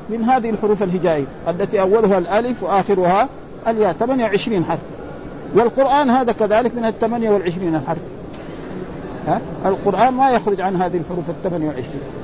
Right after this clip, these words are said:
فإذا أنتم يعني هذا أساطير الأول، جيبوا زيه.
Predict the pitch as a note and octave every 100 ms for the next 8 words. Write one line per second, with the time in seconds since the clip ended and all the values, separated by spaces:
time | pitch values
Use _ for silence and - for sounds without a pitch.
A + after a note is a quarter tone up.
0 | - - - G#3 G#3+ A3+ A#3 C4 C4+ A3+
1 | A3+ - - - E3+ E3+ G3 A3 F#3 F3+
2 | F3+ D#3+ D#3+ E3 D3+ D3+ - - D#3 D#3
3 | G3+ - A3+ F#3+ D#3 E3+ A3+ A3+ E4+ D4
4 | B3 G#3